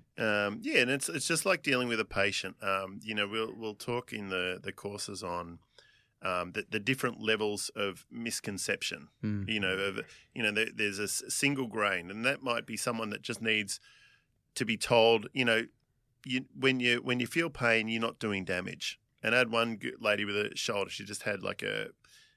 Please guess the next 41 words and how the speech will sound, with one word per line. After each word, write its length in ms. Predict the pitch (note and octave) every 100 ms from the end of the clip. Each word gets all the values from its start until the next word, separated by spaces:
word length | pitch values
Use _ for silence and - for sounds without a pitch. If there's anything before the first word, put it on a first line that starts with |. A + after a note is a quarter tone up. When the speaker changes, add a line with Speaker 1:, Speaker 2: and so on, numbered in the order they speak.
| -
Speaker 1:
um, 320 | - G#1+ A1 -
a 40 |
labral 360 | G2 G#2+ G#2+ G#2
repair, 420 | G2+ - G2+ G2
and 120 | F#2+
she 100 | F#2 G2
was 140 | F2+
stuck 480 | - - - G#2 -
at, 60 | -
you 100 | A2
know, 60 | G2+
hundred 180 | G#2 F#2+
and 80 | F#2+
twenty 240 | G#2 F#2+
degrees. 460 | E2 F#2 F#2+ G2+ G2+
And 180 | A2 - - - - _
the 80 | -
next 220 | B2+ C3
day 120 | B2 A2
she 100 | -
came 240 | A2+ G#2+
back 180 | G2+ G2
and 140 | G2
she 100 | -
could 160 | - G2
lift 240 | G2+ -
at 120 | G2+ - -
hundred 240 | A2+ G2 F#2+
and 80 |
eighty. 200 | G#2 G2
It 140 | F2+ A2
wasn't 300 | B2+ A#2 -
anything 300 | A#2 A2+ G#2
to 60 | F#2
do 120 | G2+
with 140 | F#2+
me. 180 | G#2 A#2+
She 140 | G#2+ B2
goes, 180 | A#2
"Well, 140 | C#3+ D3+
Luke, 160 | E3+